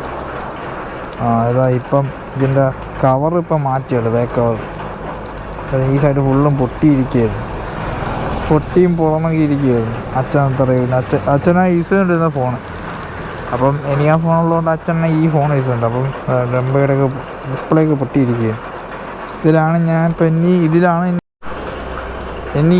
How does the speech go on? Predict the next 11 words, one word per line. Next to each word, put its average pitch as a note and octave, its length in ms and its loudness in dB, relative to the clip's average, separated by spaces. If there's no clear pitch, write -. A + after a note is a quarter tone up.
ഇതിലൊക്കെ F3 380 2
പോയാണ്, E3+ 360 2
ഈ - 20 6
ഫോണിലാണ് E3+ 500 4
പോയി E3 200 2
എഡിറ്റ് E3+ 260 4
ചെയ്യേണ്ടത്. C#3 420 2
എഡിറ്റ് C3+ 220 0
ചെയ്യാൻ E3 240 4
ഇതിൽ E3+ 140 4
സ്റ്റോറേജ് E3+ 480 2